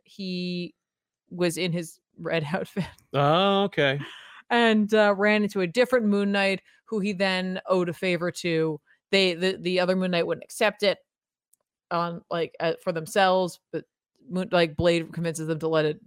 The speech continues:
Speaker 1: like, sh-, the, she's like, "Give it to Khonshu."
Speaker 2: Yeah.
Speaker 1: And he's like, "I'm gonna give it to the Fist." And so when Moon Knight comes, he's like, "Well, that was really easy. You just said yes." He's like, "Well, I've been waiting to pay this one back for a while."
Speaker 2: Oh, okay.
Speaker 1: And the, the way to, what he's gonna do is he's like, "Reese needs help being a vampire."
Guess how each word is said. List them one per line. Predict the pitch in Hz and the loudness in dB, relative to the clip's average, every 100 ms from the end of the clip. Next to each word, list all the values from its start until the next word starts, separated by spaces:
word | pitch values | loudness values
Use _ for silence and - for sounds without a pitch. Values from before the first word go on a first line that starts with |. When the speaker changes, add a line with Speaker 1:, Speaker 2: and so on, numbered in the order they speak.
| _ | _
Speaker 1:
like, | 170 156 | -2 -2
sh-, | - | -4
the, | 190 185 | -6 -4
she's | - 214 | -2 0
like, | 202 190 | 2 2
"Give | 214 214 | 2 0
it | |
to | 196 | -2
Khonshu." | 190 185 165 165 139 - - | 2 2 2 -2 -4 -4 2
Speaker 2:
Yeah. | 160 131 104 | 4 2 0
Speaker 1:
And | 180 | 0
he's | 185 | 2
like, | 180 165 | 2 2
"I'm | 180 202 | 2 4
gonna | 233 233 | 4 4
give | 208 | 0
it | |
to | 202 | -2
the | 165 | -6
Fist." | - 190 160 - - | -2 0 0 -4 -8
And | 170 | -4
so | 190 | 0
when | 185 180 170 | 0 0 0
Moon | 180 | 0
Knight | 175 - | -2 0
comes, | 196 190 | 0 0
he's | 165 | 0
like, | 175 | 2
"Well, | 220 240 | 4 4
that | |
was | 285 | 4
really | 277 254 | 2 2
easy. | 269 262 190 | 2 2 0
You | 180 | -2
just | 214 | 0
said | 214 | 0
yes." | 208 233 180 | 2 0 0
He's | 175 | -2
like, | 170 | 2
"Well, | 175 | 2
I've | 175 | 2
been | 185 | 0
waiting | 175 170 | 0 0
to | 143 | 0
pay | 170 | 0
this | 151 151 | 0 -2
one | 151 | -2
back | 151 139 | -4 -4
for | 156 | -6
a | 143 | -6
while." | 147 - | -6 -4
Speaker 2:
Oh, | 254 277 262 254 | 2 4 6 4
okay. | 247 214 247 | 6 6 6
Speaker 1:
And | |
the, | 262 | 6
the | 214 254 | 4 0
way | 240 262 247 | 4 6 6
to, | 240 | 4
what | 208 247 | 4 2
he's | 226 | 4
gonna | 233 226 | 2 2
do | 196 208 | 4 2
is | 190 | 0
he's | 190 | -2
like, | 190 | -2
"Reese | 202 220 | -2 -2
needs | 233 202 | -2 -2
help | 202 185 | 0 0
being | 185 175 | -2 -2
a | |
vampire." | 165 156 - 147 139 | -2 -2 -2 -4 -6